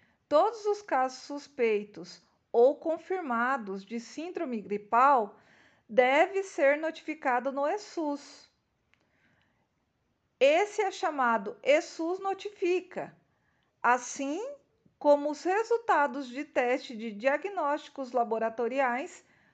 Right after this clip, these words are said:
como P C R e sorologias, devem ser notificados nesse sistema de informação, esus Notifica.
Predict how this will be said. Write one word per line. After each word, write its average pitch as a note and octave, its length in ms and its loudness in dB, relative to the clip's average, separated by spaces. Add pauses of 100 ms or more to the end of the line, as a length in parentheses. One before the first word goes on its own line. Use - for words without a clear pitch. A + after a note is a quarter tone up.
(120)
como C4 240 4
P D4 240 -2
C G4 160 -6
R D4 600 0 (360)
e B3+ 120 -6
sorologias, D#4+ 1040 -2 (580)
devem C#4 420 4
ser C#4+ 320 2
notificados D4+ 1200 -2 (340)
nesse C#4 380 0
sistema C4+ 580 -4
de C4+ 140 -12
informação, C#4+ 920 -4 (460)
esus A#3+ 460 2
Notifica. A#3+ 800 -8